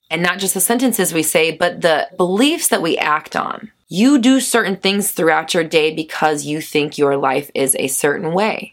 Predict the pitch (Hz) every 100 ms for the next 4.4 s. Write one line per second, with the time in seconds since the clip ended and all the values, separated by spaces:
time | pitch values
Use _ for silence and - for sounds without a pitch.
0 | _ - 170 170 160 180 226 226 185 170
1 | - 120 156 151 143 139 151 135 143 135
2 | 135 131 135 139 156 156 139 185 - -
3 | 165 160 - 143 143 147 147 147 - 135
4 | 139 139 131